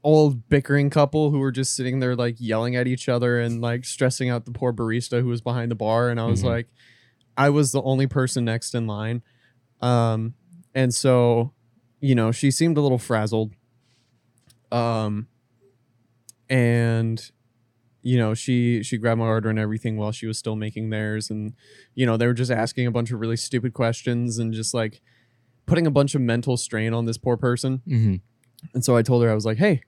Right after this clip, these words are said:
Speaker 1: listen, I'm not in a hurry. You're all good. You can, you can slow down a little bit. We're good."
Speaker 2: Yes.
Speaker 1: Um, and, you know, I could tell, like, it helped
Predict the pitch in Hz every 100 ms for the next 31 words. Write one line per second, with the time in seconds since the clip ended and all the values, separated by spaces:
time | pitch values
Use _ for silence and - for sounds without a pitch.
0 | _ 160 160 127 - _ 120 123 127 135
1 | 135 131 123 113 - 120 117 127 127 123
2 | 113 127 131 110 123 113 120 117 139 -
3 | 143 143 135 135 117 107 101 104 - 117
4 | 113 113 101 - 110 90 82 - - -
5 | _ _ 123 120 113 113 113 113 117 _
6 | _ 127 127 120 117 - _ _ _ _
7 | _ _ _ 131 123 107 110 117 113 151
8 | 185 139 117 110 - - _ _ _ _
9 | _ _ _ - 151 - - 135 123 -